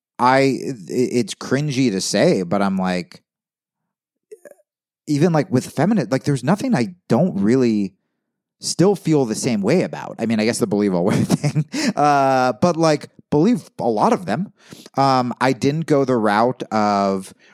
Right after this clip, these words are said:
you know, guys being falsely accused of shit is just as bad. It's not. It's horrible. It fucking ruined my life, but there are not as many guys who have been falsely, I said this on Rogan's. There are not as many guys who have been falsely accused of shit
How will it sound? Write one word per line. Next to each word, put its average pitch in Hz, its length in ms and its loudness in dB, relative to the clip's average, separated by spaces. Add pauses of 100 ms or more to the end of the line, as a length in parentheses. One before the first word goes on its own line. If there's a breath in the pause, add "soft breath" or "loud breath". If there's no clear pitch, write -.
(120)
you 110 80 -2
know, 95 140 -2
guys 123 400 -2
being 120 260 -2
falsely 117 480 -4
accused 120 600 0
of 117 120 -6
shit 123 320 0
is 110 160 -4
just 123 340 -2
as 120 160 0
bad. 120 300 2
It's - 200 -8
not. 220 420 -4 (320)
It's 170 160 -2
horrible. 240 640 0 (400)
It 175 80 2
fucking 175 560 -2
ruined 175 260 2
my 147 120 0
life, 214 260 0
but 156 100 0
there 147 140 2
are 143 60 0
not 147 280 0
as 131 160 0
many 135 200 -2
guys 123 320 0
who 123 80 0
have 110 80 -2
been 113 120 -2
falsely, 101 500 -4
I 127 80 -2
said 170 160 0
this 165 100 0
on 175 100 2
Rogan's. - 440 -2 (400 soft breath)
There 143 140 2
are 147 40 0
not 139 180 4
as 143 100 -2
many 139 160 -2
guys 127 260 2
who 127 60 0
have 113 80 0
been 110 100 -2
falsely 113 380 0
accused 147 320 -4
of 95 100 -6
shit - 400 -2